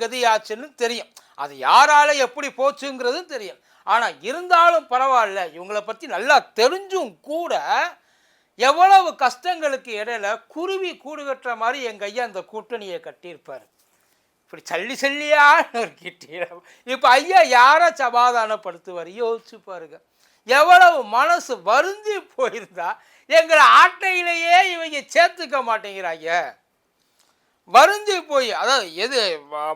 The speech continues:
மத்த இடங்கள்ல கூட பிரச்சனை இல்ல சார், ஆனா இந்த இடத்துல நான் எதுக்கு இருக்கிறேன், நான் எதுக்குடா லாய்க்கப்பட்டு வரமாட்டேன், ஏன்டா என்னை எதுக்குமே கூப்பிட மாட்டேங்கிறியா? கிட்டத்தட்ட அந்த கேள்விதான் அங்க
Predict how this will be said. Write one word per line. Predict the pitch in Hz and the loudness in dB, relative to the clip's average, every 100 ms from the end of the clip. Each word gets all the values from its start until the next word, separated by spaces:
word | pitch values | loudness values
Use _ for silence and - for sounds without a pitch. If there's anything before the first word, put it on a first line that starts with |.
| 170 | -2
மத்த | 220 - 349 320 | -2 2 4 4
இடங்கள்ல | 311 392 381 370 349 349 | 2 0 0 0 -2 -2
கூட | 359 359 | -4 -4
பிரச்சனை | 277 - 320 247 | -12 -8 -8 -8
இல்ல | 196 156 - | -8 -14 -10
சார், | 151 196 143 _ _ _ _ _ | -4 -4 -4 _ _ _ _ _
ஆனா | 208 320 330 285 | 0 0 0 -4
இந்த | 277 285 | -6 -2
இடத்துல | 330 381 370 339 | -2 -2 -4 -2
நான் | 262 220 | -2 -4
எதுக்கு | 320 370 370 294 | -8 -8 -10 -10
இருக்கிறேன், | 285 269 247 | -8 -6 -2
நான் | 233 226 | -2 -2
எதுக்குடா | 359 370 359 320 254 | -6 -6 -2 0 2
லாய்க்கப்பட்டு | 277 302 294 269 254 226 | 2 0 -8 -12 -8 -6
வரமாட்டேன், | 226 226 208 233 220 247 | -4 -4 -6 -6 -4 -2
ஏன்டா | 339 339 320 277 | -2 -2 -4 -4
என்னை | 247 214 | -8 -10
எதுக்குமே | 233 285 294 277 285 | -10 -12 -14 -14 -14
கூப்பிட | 302 254 202 | -12 -10 -8
மாட்டேங்கிறியா? | 220 185 190 180 175 - _ _ | -10 -12 -16 -16 -16 -16 _ _
கிட்டத்தட்ட | 254 277 - 339 339 339 320 | -8 -6 2 0 0 2 2
அந்த | 269 302 285 294 | 2 -2 -4 -2
கேள்விதான் | 320 302 302 302 | -4 -2 -4 -4
அங்க | 262 | -2